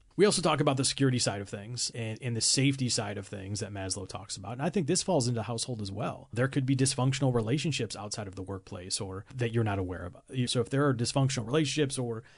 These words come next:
maybe people are, you know, struggling with their spouse or going through a divorce or something like that, when there is stress involved that's affecting your overall security and some of your basic needs, it's gonna affect the way that people react. It's gonna affect the way that people act and, and,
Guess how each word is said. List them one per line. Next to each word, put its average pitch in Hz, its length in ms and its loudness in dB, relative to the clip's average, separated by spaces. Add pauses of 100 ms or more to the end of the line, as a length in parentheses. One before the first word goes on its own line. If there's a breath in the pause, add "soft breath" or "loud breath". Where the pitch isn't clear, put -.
(120 loud breath)
maybe 143 160 2
people 139 340 0
are, 117 200 2
you 127 100 -6
know, 117 120 -6
struggling 139 540 4
with 120 140 2
their 110 140 0
spouse 135 520 2
or 139 60 -4
going 135 320 4
through 120 200 2
a - 20 2
divorce 120 640 4
or 107 220 -2
something 139 320 2
like 117 160 -2
that, 139 220 2
when 123 100 -4
there 147 160 0
is 135 100 0
stress 135 720 -2
involved 117 800 -2 (260 soft breath)
that's 120 240 -6
affecting 135 540 0
your 113 180 -4
overall 123 460 0
security 160 760 -2
and 139 180 2
some 139 160 2
of 113 120 -2
your 113 100 -2
basic 107 460 -6
needs, 127 360 -2 (220 loud breath)
it's - 100 -18
gonna 208 160 2
affect 143 300 2
the 151 80 2
way 127 140 4
that 113 100 -2
people 117 280 -4
react. 95 640 -6 (200 soft breath)
It's 131 200 -4
gonna 156 140 4
affect 135 280 0
the 135 40 -2
way 127 80 4
that 117 140 0
people 135 320 -2 (100)
act - 480 -4 (340 soft breath)
and, 131 200 -4
and, 135 160 -4